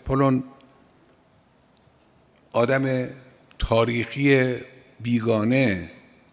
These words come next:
امروز در زندگی خودمون، جلو چشم خودمون، شهدای هسته‌ای ما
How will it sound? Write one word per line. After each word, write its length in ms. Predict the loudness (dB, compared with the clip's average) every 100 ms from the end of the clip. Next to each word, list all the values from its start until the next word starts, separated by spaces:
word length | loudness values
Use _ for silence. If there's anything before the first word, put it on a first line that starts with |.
| _ _ -6
امروز 360 | -2 0 2
در 140 | 2 2
زندگی 600 | 2 2 2 0 2 2
خودمون، 460 | 0 -2 0 -2
جلو 300 | 0 0 0
چشم 400 | 0 -4 -2 -4
خودمون، 460 | -2 -2 0 -2 -6 -14 -20 -20 -20 _
شهدای 760 | 0 2 2 2 2 2 2 0 -10 -20 -20 _ _ _ _ _ _ _ _ -14
هسته‌ای 760 | -2 -2 -2 -2 -2 2 2 4
ما 460 | 4 2 0 -4